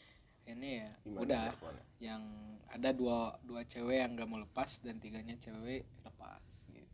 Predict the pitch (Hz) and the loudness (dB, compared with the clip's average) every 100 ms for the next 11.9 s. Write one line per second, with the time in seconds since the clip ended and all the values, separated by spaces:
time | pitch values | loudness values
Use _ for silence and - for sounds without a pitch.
0 | - - - 110 117 120 117 113 120 120 | -20 -20 -12 -6 -2 -2 -2 -4 -4 -2
1 | 113 110 104 123 - 107 135 143 - - | -4 -6 -6 -6 -6 -2 -2 -2 -8 -14
2 | - - - 120 127 151 127 120 113 - | -14 -14 -4 2 4 6 4 4 0 2
3 | 120 127 123 117 131 113 120 120 110 107 | 8 8 8 8 8 8 6 2 0 -2
4 | 104 113 123 107 107 120 120 - - - | -4 -8 -8 -8 -8 -6 -6 -8 -16 -2
5 | 110 120 113 107 107 - 107 - 107 107 | 2 4 2 -2 -6 -8 -10 -10 -12 -12
6 | 95 85 - - - - - - - 104 | -14 -16 -18 -18 -18 -18 -18 -18 -12 -8
7 | 107 107 107 110 110 104 - - - 104 | -8 -8 -6 -8 -8 -12 -14 -16 -14 -10
8 | 104 110 110 98 101 95 - - - - | -6 -4 -4 -6 -10 -12 -14 -18 -18 -18
9 | - - - - - - - - - - | -18 -18 -10 -6 -6 -8 -20 -20 -20 -20
10 | - - 110 135 151 127 117 120 113 117 | -8 2 8 10 10 8 6 6 4 2
11 | - 110 123 147 123 - - 80 87 | 0 2 4 2 0 -2 -4 -6 -6